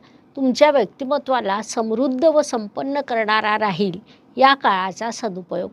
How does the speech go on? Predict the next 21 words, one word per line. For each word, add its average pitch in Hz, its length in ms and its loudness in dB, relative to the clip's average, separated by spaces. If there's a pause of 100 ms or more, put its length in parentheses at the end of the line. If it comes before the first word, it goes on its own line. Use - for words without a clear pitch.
करा. - 160 -10 (840)
धन, 269 340 6
कुटुंब, 277 400 -6
वाणी 220 380 -2
या 156 140 -8
दृष्टीने 226 500 -6
विचार 226 380 -6
केला - 200 -8
असता 208 500 -10 (640)
सिंह 311 380 6
राशीसाठी 262 640 0
बुधदेवांची 233 840 2
स्थिती 226 360 -8
महत्त्वाची 208 600 -4
ठरते, 214 360 -2
कारण 233 300 0
ते 220 160 -4
तुमचे 220 340 -4
धनेश 269 440 2
आहेत. 226 280 2 (420)
बुधदेव 226 580 4